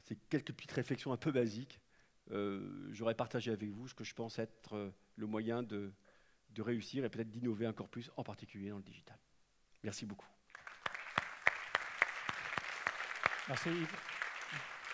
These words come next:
Speaker 2: On va peut-être, on a, on a trois, trois, quatre minutes d'avance. On va peut-être pouvoir, euh, prendre une ou deux questions si,
Speaker 1: Avec grand
Speaker 2: euh,
Speaker 1: plaisir.
Speaker 2: si vous le désirez. Est-ce que,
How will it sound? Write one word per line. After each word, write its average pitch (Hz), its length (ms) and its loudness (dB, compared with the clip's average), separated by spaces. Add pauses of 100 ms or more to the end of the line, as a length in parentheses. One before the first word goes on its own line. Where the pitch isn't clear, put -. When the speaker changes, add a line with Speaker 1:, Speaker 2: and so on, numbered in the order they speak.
(300)
Speaker 2:
On - 20 0
va 127 100 6
peut-être, 123 300 0 (140)
on 131 100 0
a, 131 280 10
on 123 60 2
a 120 80 6
trois, 131 360 4
trois, 135 200 -2
quatre 143 200 -2
minutes 131 240 0
d'avance. 139 400 2
On 135 40 -4
va 117 60 0
peut-être - 200 -6
pouvoir, 120 360 -6
euh, 117 140 -4
prendre 120 260 -10
une 120 160 -8
ou 120 60 -8
deux 123 100 -8
questions 131 400 -8
si, - 160 -14
Speaker 1:
Avec 123 240 6
grand 104 80 2
Speaker 2:
euh, 113 40 -2
Speaker 1:
plaisir. 113 340 -2
Speaker 2:
si - 300 -14
vous 113 200 -12
le 113 80 -10 (240)
désirez. 117 460 -6 (480)
Est-ce - 180 -16 (120)
que, 120 340 -10